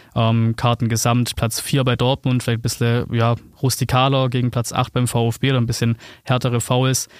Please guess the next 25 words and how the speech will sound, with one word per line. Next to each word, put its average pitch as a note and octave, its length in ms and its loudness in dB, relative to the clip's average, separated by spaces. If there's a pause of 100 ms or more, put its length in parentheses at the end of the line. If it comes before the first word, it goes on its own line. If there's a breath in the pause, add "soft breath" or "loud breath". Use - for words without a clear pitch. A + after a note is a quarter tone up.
(180 loud breath)
Aber A#2+ 220 0
insgesamt, C#3+ 640 0
wie B2+ 60 2
gesagt, B2+ 260 -2
wie B2+ 60 0
ich B2 100 0
es - 20 -6
hier A#2+ 80 -6
vorgelesen B2+ 480 0
habe, A#2 220 0
in A#2+ 80 0
Sachen B2 320 0
Toren, B2+ 420 2
in A#2+ 120 0
Sachen C3+ 280 0
Gegentoren, C3 560 0
Ballbesitz, B2+ 640 0
selbst C3 240 -2
in C#3 100 0
den C3 140 0
schlechteren B2+ 400 0
Werten B2+ 380 0
wie B2 80 2
Sprints, - 400 -2
Laufdistanz, B2 580 -2